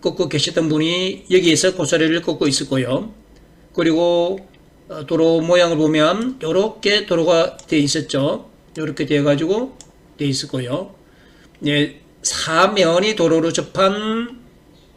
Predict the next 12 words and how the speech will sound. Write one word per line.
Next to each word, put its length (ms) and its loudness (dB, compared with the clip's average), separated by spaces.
백열평이고요. 920 2
난산리 1080 2
이육오구 1300 0
다시 220 2
십오 320 0
번지 460 2
임야이고요. 1160 0
면적은 380 0
이백 240 2
평입니다. 460 0
마찬가지로 640 0
계획관리지역이고요. 1200 0